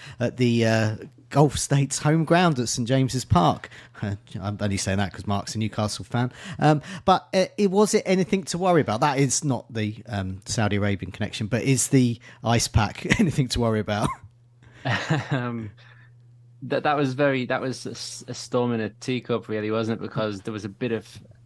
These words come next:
Speaker 2: online hysteria about that picture. Um, but he played all ninety minutes. He, he got taken off in stoppage time
Speaker 1: Mm-hmm.
Speaker 2: at Saint James's Park, but essentially he was completely fine,
Speaker 1: Mm-hmm.
Speaker 2: unscathed. So that issue was already gone. And ice on the knee is, is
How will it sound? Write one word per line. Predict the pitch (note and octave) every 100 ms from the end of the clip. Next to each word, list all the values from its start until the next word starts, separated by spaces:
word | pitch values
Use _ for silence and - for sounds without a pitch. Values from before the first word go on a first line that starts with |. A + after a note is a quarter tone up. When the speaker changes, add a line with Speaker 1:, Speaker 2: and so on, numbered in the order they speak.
| -
Speaker 2:
online | A2+ A2 G#2+ G2+
hysteria | G2+ - A2 G#2+ G#2+ G2
about | G2+ A2 A2
that | G2 G2+ - -
picture. | A2 - - G2 F#2 - - _ _
Um, | - G2+ G2 G2+
but | F#2+
he | A2+
played | G2+ A2+ A2
all | A2 A2
ninety | A2 G#2 G#2
minutes. | G#2 A#2 - - -
He, | A#2+
he | - C3
got | G#2+ B2+ -
taken | - B2
off | B2 A#2+
in | G#2+
stoppage | - A2 A#2 -
time | G#2 G2 F#2+ - G#2+
Speaker 1:
Mm-hmm. | F#2
Speaker 2:
at |
Saint | - G2
James's | G2+ G2+ G2
Park, | - G2+ F#2+ -
but | -
essentially | G2 A2 G#2 - G2+
he | G2
was | G2 - - - - -
completely | - B2+ D#3+ A#2+
fine, | - A#2+ A#2 A#2+ A#2+
Speaker 1:
Mm-hmm. | B2+
Speaker 2:
unscathed. | A#2+ C#3 - A2 G#2+ G#2+ G2+ - _ - _ _
So | -
that | G#2+ -
issue | G2+ A2
was | G2+ G#2
already | G2+ G2
gone. | F#2+ G2+ C#3 -
And | C3 C3 - - - - - -
ice | B2+ C3
on | C3+
the | A2+
knee | G#2+ A2 G2+
is, | G2 - -
is | G2+ -